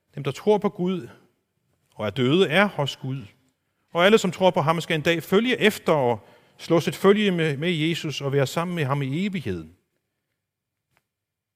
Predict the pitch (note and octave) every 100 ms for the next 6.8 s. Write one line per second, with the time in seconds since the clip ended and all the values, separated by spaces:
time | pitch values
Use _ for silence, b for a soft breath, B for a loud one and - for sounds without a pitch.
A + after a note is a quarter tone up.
0 | _ _ _ _ _ _ _ _ _ -
1 | - _ _ C#3 E3+ D#3+ A3+ A3 F3 -
2 | G#3+ - D#3 E3 F3+ B2+ G2 G2 F#2 _
3 | _ _ _ _ - D#3+ E3 D3 - -
4 | D#3+ C#3+ F3 E3 A2+ - C3+ C3+ F#3+ F#3+
5 | - _ _ _ _ _ _ _ _ _
6 | - C#3 D#3+ A3+ A#3 - G#3 G#3